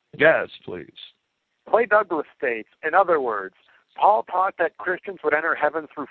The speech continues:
Speaker 2: faith, grace alone. Jesus Christ, Esu Emmanuel, had taught that Christians would be judged on their works. It is also of import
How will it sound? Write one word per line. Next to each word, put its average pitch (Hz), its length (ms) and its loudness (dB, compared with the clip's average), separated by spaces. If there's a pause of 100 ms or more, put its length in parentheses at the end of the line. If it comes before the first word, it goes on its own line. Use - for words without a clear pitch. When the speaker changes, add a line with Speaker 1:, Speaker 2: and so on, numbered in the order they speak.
Speaker 2:
faith, 160 320 2 (480)
grace 135 260 2 (160)
alone. 131 520 2 (360)
Jesus 185 320 -4
Christ, 156 380 2 (360)
Esu 165 460 0
Emmanuel, 139 720 2 (280)
had 135 240 0
taught 147 260 4
that 143 160 0
Christians 165 420 -12
would 160 120 -6
be 151 180 -4
judged 151 320 2
on 143 120 0
their 123 180 0
works. 117 500 0 (580)
It 156 120 -2
is 151 120 0
also 160 520 2
of 151 160 0
import 143 500 -2